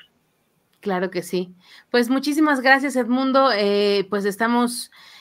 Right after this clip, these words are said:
eh, al pendiente de lo que, de lo que vayan sacando ustedes. Esta es su casa. Si quieren regresar, proponernos algún otro tema, adelante. Y pues muchísimas gracias por tu tiempo.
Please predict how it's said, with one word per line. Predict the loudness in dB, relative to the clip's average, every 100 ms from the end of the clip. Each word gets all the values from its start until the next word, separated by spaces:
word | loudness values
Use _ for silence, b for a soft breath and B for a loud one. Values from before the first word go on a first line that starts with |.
| b
eh, | -2 2
al | 2
pendiente | 0 0 0 0
de | 2 2
lo | 0
que, | 0 0 2 0 -2
de | -2
lo | -4
que | -2
vayan | 0 0 -2
sacando | -2 -2 -2
ustedes. | -2 -2 -4 -4
Esta | -8 -10 -10
es |
su | -12
casa. | -8 -8 -8
Si | -8
quieren | -4 -2 -2 -4 -4
regresar, | -4 -4 -4 -2 -2
proponernos | -2 -4 -2 -4 -4
algún | -4 -4
otro | -4 -6
tema, | -6 -4 -4 -4
adelante. | -4 -2 -2 -2 -6
Y | -8 -10
pues | -12
muchísimas | -10 -8 -8 -8 -6
gracias | -6 -8
por | -14
tu | -16
tiempo. | -18 -20